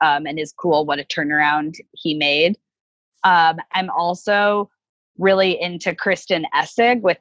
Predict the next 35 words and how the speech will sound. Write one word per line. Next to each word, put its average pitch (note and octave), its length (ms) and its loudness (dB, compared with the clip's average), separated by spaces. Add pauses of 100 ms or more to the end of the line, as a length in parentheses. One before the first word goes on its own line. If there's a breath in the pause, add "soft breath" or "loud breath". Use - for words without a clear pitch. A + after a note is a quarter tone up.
Talia B3 840 4 (260)
and F3+ 240 -2
Coquette F3 560 0 (400)
and F#3 160 0
Mike F3+ 220 -2
Stoltzfus, G3 920 -2
her F3+ 120 -4
partner. G#3+ 600 -2
I F#3 120 0
just F#3 280 -10
think F3+ 360 -2
they F3+ 240 -2
do F3+ 200 -2
a F3 60 0
really E3+ 260 0
good E3+ 220 -2
job E3 240 0
of E3 120 -10
providing E3 380 -2
healthcare E3 480 -4
for F#3 120 -2
all E3 140 2
of E3 60 -12
their F3 140 0
employees E3 580 -2
and E3 160 -4
talking E3+ 400 -2
about E3 280 0
some E3 160 -4
really D#3+ 220 -2
hard D#3 380 -4
issues D#3+ 400 -6
in D#3 120 -4
the D#3 80 -4
industry. D3+ 720 -2